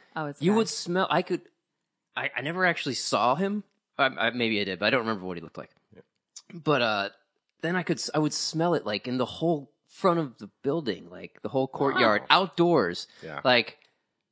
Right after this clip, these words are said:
Speaker 2: it would linger on the block for,
Speaker 3: Wow.
Speaker 2: like, minutes after he would leave. I don't know what, I don't know how to describe it. I don't know
Speaker 3: Yeah.
Speaker 2: what it was. All I can think of
Speaker 1: But
Speaker 2: is that, like, handling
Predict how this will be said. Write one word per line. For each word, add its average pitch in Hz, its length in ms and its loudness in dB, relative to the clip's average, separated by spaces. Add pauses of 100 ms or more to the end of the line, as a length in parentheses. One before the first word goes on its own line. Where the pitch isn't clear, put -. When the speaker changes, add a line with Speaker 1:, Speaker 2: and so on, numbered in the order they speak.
(140)
Speaker 2:
it 175 80 6
would 180 160 4
linger 170 380 4
on 151 140 6
the 120 80 0
block 117 580 2 (500)
for, 139 240 0
Speaker 3:
Wow. 120 60 0
Speaker 2:
like, 107 240 0 (120)
minutes 143 840 -2 (640)
after 135 320 2
he 120 180 -4
would 117 140 -4
leave. 127 340 0 (140)
I 139 100 0
don't 143 280 0
know 143 100 0
what, 139 300 -2
I 113 100 -2
don't 127 100 0
know 127 80 0
how 120 120 0
to 117 40 0
describe 107 400 -2
it. 98 60 0
I 87 60 -2
don't 95 180 -6
know 95 60 -4
Speaker 3:
Yeah. 95 80 -2
Speaker 2:
what 98 100 0
it 87 80 -6
was. 95 320 -4
All 131 140 6
I 165 80 4
can 143 120 -6
think 113 180 -4
of 117 160 4
Speaker 1:
But 110 60 -4
Speaker 2:
is 110 120 -6
that, 107 100 -4
like, 98 300 -2 (240)
handling 131 500 2